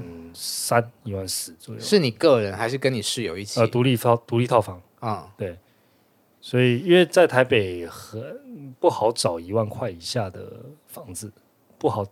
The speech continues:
Speaker 1: 不太好找。
Speaker 2: 套房真的很难。
Speaker 1: 对，很难，对啊。
Speaker 2: 嗯。那你现在还是住这样的房子吗？
Speaker 1: 现在没有，现在跟室友住。对，这个室友是大学同学，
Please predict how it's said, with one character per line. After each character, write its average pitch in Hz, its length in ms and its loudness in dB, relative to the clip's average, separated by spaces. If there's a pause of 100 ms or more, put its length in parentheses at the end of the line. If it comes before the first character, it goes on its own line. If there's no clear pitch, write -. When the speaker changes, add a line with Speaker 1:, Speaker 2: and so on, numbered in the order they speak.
Speaker 1:
不 - 60 -14
太 147 120 0
好 107 100 2
找。 107 240 -6
Speaker 2:
套 135 240 4
房 98 280 -4
真 113 120 -6
的 110 140 -4
很 98 240 -2
难。 90 100 -8
Speaker 1:
对， 92 80 -6
很 92 80 -8
难， 85 260 -10
对 95 120 -4
啊。 90 100 -4
Speaker 2:
嗯。 113 200 -8 (920)
那 190 100 -2
你 147 100 0
现 160 180 2
在 160 80 0
还 127 160 2
是 135 120 0
住 135 180 -2
这 123 80 -4
样 123 140 2
的 101 80 -8
房 87 140 -10
子 - 20 -18
吗？ - 100 -10
Speaker 1:
现 170 140 6
在 143 540 10
没 123 100 8
有， 123 80 8
现 143 120 4
在 139 80 6
跟 131 220 4
室 - 160 2
友 101 140 2
住。 95 260 -8 (420)
对， 90 280 -8 (100)
这 147 80 4
个 131 60 8
室 127 180 0
友 113 80 4
是 107 400 0
大 110 160 4
学 98 80 -4
同 87 160 -12
学， 110 240 -14